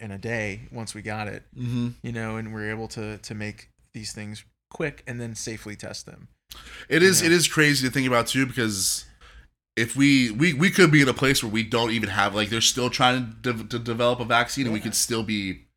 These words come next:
Speaker 2: you know, how it was a year ago.
Speaker 1: Oh, yeah.
Speaker 2: And just people are fucking sick,
Speaker 1: And
Speaker 2: sick,
Speaker 1: the,
Speaker 2: sick.
Speaker 1: you know, the, the reason why I always stress it to everybody is that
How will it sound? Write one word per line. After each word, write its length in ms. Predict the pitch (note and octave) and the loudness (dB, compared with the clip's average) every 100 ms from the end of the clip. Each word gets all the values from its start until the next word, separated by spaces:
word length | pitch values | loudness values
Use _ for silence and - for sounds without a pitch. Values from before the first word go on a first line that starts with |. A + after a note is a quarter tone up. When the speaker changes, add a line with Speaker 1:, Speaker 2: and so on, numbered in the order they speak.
| _ _ - | _ _ -12
Speaker 2:
you 80 | G2+ | -6
know, 340 | F#2 E2+ E2 - _ _ - | -2 -2 -6 -12 _ _ -2
how 240 | A#2 A#2+ | 4 4
it 40 | G#2+ | 4
was 140 | G#2 | 2
a 80 | G2+ | 0
year 240 | G2 A2 | 0 2
ago. 360 | G#2 F2+ D2+ - | 2 0 -4 -6
Speaker 1:
Oh, 120 | C3+ F#3+ | -6 -4
yeah. 200 | D#3+ G2+ | -4 -4
Speaker 2:
And 120 | F#2 | -4
just 200 | - G#2 | -4 -2
people 280 | A2+ A2 G#2 | -2 0 0
are 80 | F2+ | 0
fucking 380 | G#2+ F#2+ E2+ | -4 -6 -4
sick, 260 | D#2+ - G#2 | -4 -2 -2
Speaker 1:
And 80 | D#3+ | 2
Speaker 2:
sick, 200 | D3+ C3+ | 0 0
Speaker 1:
the, 60 | |
Speaker 2:
sick. 240 | - E2+ - | -4 -4 -6
Speaker 1:
you 80 | E3 | -4
know, 160 | D3 C#3 | -4 -2
the, 240 | C3 A#2+ B2 | -2 -4 -6
the 120 | A2+ | -4
reason 340 | C#3 C#3 C#3 | -2 -2 -2
why 260 | B2+ B2 A#2 | -2 -2 -4
I 60 | |
always 240 | A#2 B2 B2 | -4 -4 -6
stress 320 | - B2 - | -6 -6 -6
it 120 | A#2+ | -8
to 100 | B2 | -8
everybody 480 | G#2+ A#2 A2 A2+ A2+ | -10 -8 -8 -8 -8
is 140 | A2 A#2 | -10 -10
that 300 | G#2+ G2+ | -8 -10